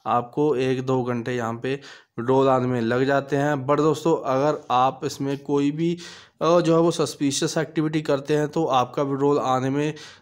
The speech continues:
दो हफ्ते तक लग जाते हैं, अगर आपका विड्रॉल पेंडिंग में चला गया है। तो दोस्तों आप इसमें थोड़ा सा ध्यान से इसमें करिए कि आप दो आईडीज़ कभी मत क्रिएट करें, एक ही फ़ोन में आप दो आईडीज़ कभी मत चलाएं।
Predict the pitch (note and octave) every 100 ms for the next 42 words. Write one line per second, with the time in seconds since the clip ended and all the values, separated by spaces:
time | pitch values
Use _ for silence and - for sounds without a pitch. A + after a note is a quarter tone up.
0 | - B2 D#3+ D#3+ D#3 E3 D3+ D3+ D3 C#3+
1 | C#3 C#3 C#3+ C#3+ C#3 C3 C3 - C3+ B2+
2 | C3 B2+ B2+ A#2 A#2 C3 C3+ C3 C3+ C3
3 | C3 C3+ C3 C3 C3+ C3+ C3+ D#3 E3 E3+
4 | G#2+ A#2 B2+ C3 E3 - - _ - B2+
5 | E3+ E3+ E3 D#3 D#3+ E3 D#3 - - G#2+
6 | G#2+ B2 B2+ E3 E3 E3+ - - _ C3+
7 | C3 D3+ D#3 D#3 D#3+ E3 E3 F3+ - A#2
8 | C3 C#3 - E3+ C#3+ B2+ C#3 C#3+ C#3 C#3
9 | C#3+ C#3 - B2 C#3 C#3+ C#3+ - C3 C3
10 | B2+ C3+ C3 C#3+ A#2 C3+ C3+ C3 C#3+ C3
11 | B2+ B2+ B2+ C3 B2 A#2+ A#2+ A#2+ A#2+ A#2
12 | A#2+ A#2 A#2 B2+ C#3+ C#3 C3+ C3 C#3+